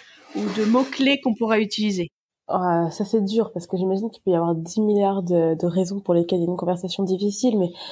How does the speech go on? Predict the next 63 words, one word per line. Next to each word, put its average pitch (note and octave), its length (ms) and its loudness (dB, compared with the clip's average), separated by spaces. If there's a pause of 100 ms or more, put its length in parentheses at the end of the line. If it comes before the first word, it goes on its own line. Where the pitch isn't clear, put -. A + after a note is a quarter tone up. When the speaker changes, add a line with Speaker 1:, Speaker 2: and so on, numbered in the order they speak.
(140)
Speaker 2:
peut-être B3 300 2
que G3+ 100 0
c'est, - 240 -2
euh, F3 300 4 (160)
l'idée, G3+ 240 0
ce A3 100 -4
serait G3+ 160 -6
de - 60 -10
commencer F#3 360 -4
par, E3+ 340 -2 (680)
parce A#3 200 0
que B3 120 2
notre A3 260 0
amitié, G#3+ 400 2
parce G#3+ 240 -2
que - 80 0
notre G#3 280 -4
relation, F3 400 -2 (120)
elle E3+ 180 -4
compte - 380 -4 (540)
pour G3 160 -4
moi, G#3+ 340 2 (840)
euh, F3+ 360 -4
j'ai F#3+ 140 0
envie G3 160 0
d'avoir F#3+ 200 0
cette - 180 -8
conversation F#3+ 500 -8
qui - 260 -14
va F3 160 -2
pas G#3 280 0
être, G#3 180 -6
et G#3 120 4 (380)
peut-être G3+ 180 0
qu'il G#3 140 -6
faut G3+ 140 0
l'annoncer F#3+ 340 0
de F#3+ 100 -2
but F#3 220 -8
en F#3+ 80 -2
blanc. F3+ 200 -8
Je G#3+ 100 -8
sais D4 120 0
pas, E4 120 2
hein, A3+ 180 -2
je - 80 -10
réfléchis B3+ 300 0
en B3+ 60 0
même B3 160 0
temps C4+ 120 0
que, A#3 280 2
que A3 120 0
je G#3+ 100 -8
parle, A3+ 200 2
Speaker 1:
Ouais. F3 100 -2
Speaker 2:
donc F3 80 -12
vous F#3+ 60 -12
pouvez G3 180 2
corriger A3 320 0
les G#3 140 0
filles G3 140 -12
derrière, F#3+ 240 -4
mais E3+ 200 -4